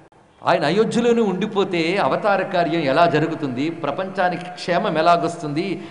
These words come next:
అని పంచభూతాలు ఒగ్గబట్టుకు చూస్తూ ఉన్నాయి రాముడు వెళ్తాడే లేడా అని. ఎప్పుడైతే రాముడు కదిలేడో,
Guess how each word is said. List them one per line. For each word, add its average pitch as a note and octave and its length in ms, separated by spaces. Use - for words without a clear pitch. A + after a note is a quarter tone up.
అని D#3+ 120
పంచభూతాలు G#3 800
ఒగ్గబట్టుకు G#3+ 640
చూస్తూ G3+ 280
ఉన్నాయి E3+ 220
రాముడు E3+ 280
వెళ్తాడే F3 420
లేడా D3+ 260
అని. B2+ 160
ఎప్పుడైతే A#3+ 380
రాముడు A3 360
కదిలేడో, A#3 640